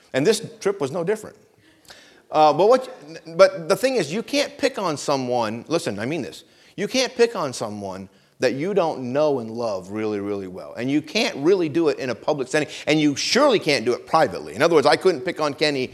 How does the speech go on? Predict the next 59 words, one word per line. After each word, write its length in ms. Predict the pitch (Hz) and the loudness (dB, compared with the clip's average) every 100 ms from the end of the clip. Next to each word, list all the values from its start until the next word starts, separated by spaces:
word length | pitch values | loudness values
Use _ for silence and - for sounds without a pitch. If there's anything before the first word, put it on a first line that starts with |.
| - | -10
to 80 | - | -10
Jimmy. 340 | 107 135 127 78 | -2 -2 -2 -6
Do 540 | - _ _ _ _ | -18 _ _ _ _
you 60 | 135 | -4
understand? 380 | 139 147 151 - | -2 -2 -2 -4
'Cause 120 | - 135 | -2 0
that's 140 | 160 | 0
called 340 | - 135 120 | 2 2 2
what? 460 | 120 101 - - _ _ _ | 0 -2 -4 -16 _ _ _
It's 100 | _ | _
gossip. 400 | - 170 139 - - _ _ _ _ - | -2 -2 -2 -12 -20 _ _ _ _ -12
And 100 | 127 | -4
it 60 | |
hurts 240 | - 180 - | -2 -4 -4
Kenny, 360 | 123 73 - _ | -8 -10 -16 _
right? 220 | 110 127 - - - | 0 0 0 -10 -6
But 80 | - | -2
I 60 | 240 | 0
can 80 | 214 | -2
pick 140 | 220 | -2
on 120 | 170 | -2
Kenny 280 | - 185 143 | -2 -2 -2
to 60 | 98 | -2
Kenny, 400 | - 196 85 - _ _ _ _ _ _ _ _ - | -4 -4 -6 -14 _ _ _ _ _ _ _ _ 2
right? 200 | 120 156 | 4 4
And 100 | 135 | 6
Kenny 200 | 170 202 | 6 6
can 140 | 180 | 4
pick 180 | 202 190 | 2 2
on 160 | 185 196 | 0 2
me. 260 | 247 - - _ | -2 -4 -16 _
He 100 | 135 | -2
really, 340 | 131 151 139 107 | 4 4 4 0
and 180 | 107 - | -10 -10
trust 200 | - 113 | -4 -4
me, 120 | 135 139 | -2 -4
he 60 | |
can. 240 | 143 - 98 - | -2 -4 -6 -10
You 80 | 110 | -10
know 60 | |
what 100 | 113 | -4
I'm 40 | 135 | -2
saying? 120 | 160 - - - | -4 -10 -16 2
And 120 | 151 | 4
so 300 | 160 151 131 - - - | 8 8 8 2 -18 -4
we 120 | 156 208 | 6 8
had 140 | 208 | 8
a, 140 | 160 | 4
but 140 | 156 180 | 2 4
we 100 | 196 | 4
had, 180 | 208 180 | 2 0
listen, 280 | 196 143 | -2 -2
we 80 | 160 | 0
had, 220 | 180 175 | 0 0
we 160 | 170 175 | -2 -2
had 200 | 180 147 | -2 -2
a 100 | 143 | -2
great 640 | 123 110 139 202 214 - - | -4 -6 0 0 0 -8 -10
trip 580 | - - 233 135 - | -8 -2 0 0 -4